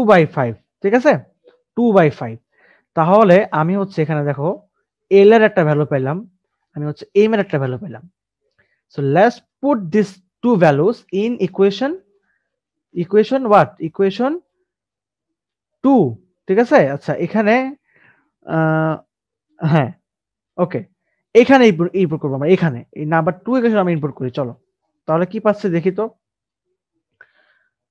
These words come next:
আহ, না, আমি ভুল বলছি, আমরা হচ্ছে তোমার একটা কাজ করে নিই, একটু ছোট ছোট চেঞ্জ করে নিই। সেটা হচ্ছে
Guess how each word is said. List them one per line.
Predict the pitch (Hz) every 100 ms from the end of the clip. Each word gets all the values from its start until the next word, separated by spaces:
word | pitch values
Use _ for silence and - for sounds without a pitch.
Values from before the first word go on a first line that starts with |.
| -
আহ, | 143 143 143 - _ _ _ - 190
না, | 131 95 _ _ _ _ -
আমি | 151 147
ভুল | 220 240
বলছি, | 254 - 285 - 170
আমরা | 160 175 196
হচ্ছে | 196 214 233
তোমার | 180 226 339 _ _ -
একটা | 175 190 226
কাজ | 240 -
করে | 208
নিই, | 170
একটু | 170 185
ছোট | 233 240
ছোট | 240 -
চেঞ্জ | 233 233 -
করে | 180 139
নিই। | 147
সেটা | 175 202
হচ্ছে | 156 -